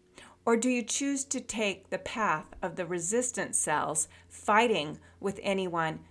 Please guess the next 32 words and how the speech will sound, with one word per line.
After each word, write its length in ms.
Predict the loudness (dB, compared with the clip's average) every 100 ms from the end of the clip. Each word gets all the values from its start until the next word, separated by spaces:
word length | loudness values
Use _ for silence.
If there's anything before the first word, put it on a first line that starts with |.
| -8
who 120 | -4
has 260 | 0 2 0
a 60 |
different 460 | -2 -2 -4 -6 -6
view 420 | -2 -2 -2 -6 -12 -6
or 100 | -4
belief 520 | 0 0 0 -4 -14 -20 -12 -6
than 160 | -4
you 160 | -4 -4
do? 300 | -6 -8 -12 _ _ _ _ _ _ _ _ _ _ _ _ _ _ _ _ -20 -20 -6
When 180 | 0 2
in 220 | 2 2
our 200 | 4 2
personal 500 | 2 2 2 2 0
metamorphosis 800 | 0 0 0 0 -2 -4 -2 -4
process, 840 | -6 -2 0 2 0 -2 -6 -8 -10 -8
the 80 |
dark 280 | 0 2 2
night 200 | 0 -4
of 100 | -4
the 80 | -4
soul, 640 | -4 -2 -2 0 -2 -4 -16 _ _ _ -20 -20 -18 -2
we 140 | 2
will 160 | 4 4
often 480 | 4 2 4 4
be 320 | 4 0 0 2
at 200 | 2 0
war 640 | -2 0 4 4 2 -2 -4
with 200 | -4 0
our 340 | 0 0 0
old 360 | 2 4 2 0
beliefs 840 | 0 2 0 0 -6 -4 -2 -4